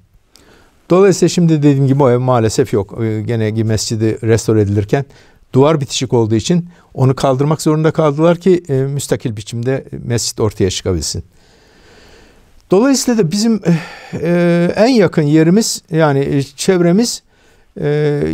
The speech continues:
yukarıda kaleye kadar, Aslanhane Camisi ve kaleye kadar olan kesim, aşağıda da en çok, en çok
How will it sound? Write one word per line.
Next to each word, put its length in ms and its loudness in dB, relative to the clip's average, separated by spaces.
yukarıda 480 0
kaleye 340 2
kadar, 420 -2
Aslanhane 500 0
Camisi 540 0
ve 360 2
kaleye 360 2
kadar 280 -2
olan 260 -4
kesim, 400 0
aşağıda 540 2
da 180 0
en 220 0
çok, 340 -2
en 160 2
çok 300 -4